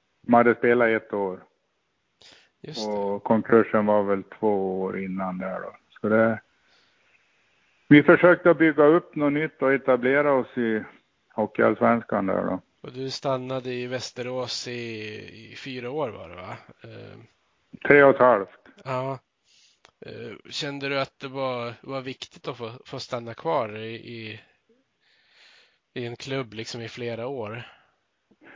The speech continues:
Speaker 1: Ja, det, det är all-, i och med att det var i ett uppbyggnadsskede. Så för-, med,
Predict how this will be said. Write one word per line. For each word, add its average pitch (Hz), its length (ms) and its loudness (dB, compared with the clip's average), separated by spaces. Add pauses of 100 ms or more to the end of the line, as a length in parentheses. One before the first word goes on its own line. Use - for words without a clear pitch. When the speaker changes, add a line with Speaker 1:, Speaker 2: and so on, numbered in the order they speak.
(120)
Speaker 1:
Ja, 113 760 2
det, 139 480 0 (100)
det 143 140 2
är 127 80 4
all-, 117 500 -2
i 139 160 8
och 131 80 8
med 127 160 6
att - 180 -4
det 127 100 0
var 117 560 4 (540)
i 120 160 -2
ett - 160 -8
uppbyggnadsskede. 127 1200 2 (920)
Så 113 280 -4 (220)
för-, 117 280 -2 (100)
med, 113 540 4